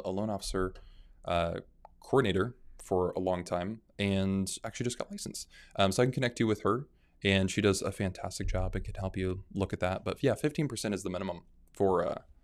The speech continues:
for investment properties. So you should be good there. Um, everyone thinks it's twenty percent for some reason.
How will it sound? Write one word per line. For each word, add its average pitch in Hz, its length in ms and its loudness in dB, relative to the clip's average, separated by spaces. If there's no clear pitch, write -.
for - 120 -2
investment 90 380 -2
properties. - 500 -8
So - 280 -8
you 110 100 -6
should - 140 -10
be - 80 -8
good - 180 -10
there. - 200 -12
Um, 92 200 -2
everyone 135 260 4
thinks 110 160 0
it's - 120 -10
twenty 101 280 2
percent - 440 -10
for - 120 -10
some - 140 -10
reason. - 260 -10